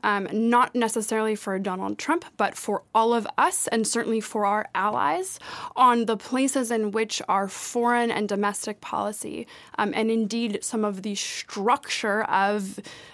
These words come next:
the U S system and the international system, um, there are real weak points to that.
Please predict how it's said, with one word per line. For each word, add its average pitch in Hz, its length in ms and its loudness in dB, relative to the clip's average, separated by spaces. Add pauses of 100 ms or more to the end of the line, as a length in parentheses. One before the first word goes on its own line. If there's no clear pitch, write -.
the 190 140 -4
U 202 400 2
S 226 180 2
system 220 400 0
and 202 140 0
the 190 80 -2
international 214 580 0
system, 208 600 -4
um, 190 280 0 (240)
there 226 280 0
are 214 240 4
real 220 920 2
weak 208 460 -6 (320)
points - 400 -6
to 294 100 -4
that. 349 320 0